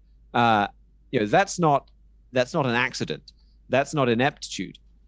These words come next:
They are quite clearly not backing Ukraine the way that they could in this. They are siding with Russia, and you see them torpedoing the sanctions. You see them, they're the main architect. Why we, you know, the media, they love to talk about these sanctions like we're doing something about Russia.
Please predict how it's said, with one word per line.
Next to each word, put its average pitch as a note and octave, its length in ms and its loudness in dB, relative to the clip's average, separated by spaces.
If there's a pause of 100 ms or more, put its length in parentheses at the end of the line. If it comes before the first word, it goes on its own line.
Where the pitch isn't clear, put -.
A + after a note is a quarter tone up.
(140)
They B2+ 440 4
are B2+ 200 4
quite D#3 400 0
clearly D#3 480 -2
not B2+ 440 -2
backing C3 420 -2
Ukraine A2+ 460 -2
the G#2 80 -4
way G#2+ 180 0
that G#2+ 160 -2
they G#2+ 140 -2
could G#2+ 400 0 (420)
in B2 160 2
this. - 300 -4
They A2+ 340 4
are A2+ 320 2
siding A#2+ 540 0
with A#2 200 2
Russia, B2+ 320 0
and G2+ 140 -8
you G#2 80 -10
see A#2 300 -4
them G#2+ 180 -4
torpedoing A#2 800 0
the G#2 80 -6
sanctions. A#2 560 -6
You G#2 80 -10
see A#2+ 180 -4
them, G#2+ 400 -4 (420)
they're C3+ 200 2
the C#3+ 100 2
main C3+ 220 2
architect. C3+ 580 0
Why B2+ 220 2
we, C#3 100 -4
you A2+ 140 -2
know, - 20 -2
the A#2 100 -6
media, D#3 340 2
they C#3+ 100 4
love E3 180 4
to - 80 -10
talk E3+ 220 2
about C#3 180 2
these C#3+ 160 -6
sanctions D#3 380 -4
like B2+ 160 -4
we're A#2 80 -2
doing D#3 260 -2
something G#2 320 -4
about G2 240 -2
Russia. F#2 380 -6